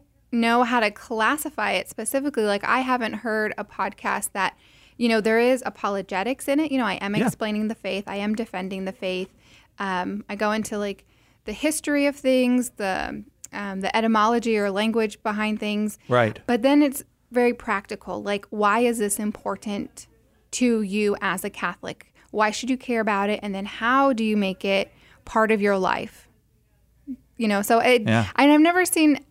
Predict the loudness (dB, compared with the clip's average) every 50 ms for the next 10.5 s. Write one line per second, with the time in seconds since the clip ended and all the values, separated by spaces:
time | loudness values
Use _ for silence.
0 | -6 -6 -6 -2 0 -2 0 0 0 0 0 0 -2 -2 -2 -2 -2 0 0 -2
1 | -4 -6 _ -12 -12 -8 -4 -2 -2 -2 -2 -4 -8 -8 -10 -10 -8 -10 -10 -10
2 | -10 -12 -12 -4 0 2 4 4 2 0 -4 -10 -12 _ 2 2 2 2 2 0
3 | 0 0 0 0 0 0 0 0 2 2 2 2 0 -2 -2 -6 -4 -4 -2 0
4 | 2 2 2 2 2 0 0 0 0 0 -4 -8 -4 -2 0 0 0 0 -2 -2
5 | 0 0 2 2 2 0 0 -4 -12 -20 _ _ _ _ _ _ _ _ _ _
6 | _ _ _ _ -4 -4 -2 0 0 0 0 0 0 0 0 0 -2 -2 -4 -6
7 | -8 _ -12 -8 -4 -4 -2 0 0 2 2 4 2 2 0 0 -2 -2 -4 -6
8 | -10 -14 -12 -10 -8 -8 -10 -10 _ -4 -2 0 0 2 0 0 -2 -2 0 2
9 | 2 2 2 0 0 0 0 0 0 0 -2 -4 -6 -10 -12 -14 -16 -18 _ _
10 | _ _ -2 -2 0 2 4 2 2 0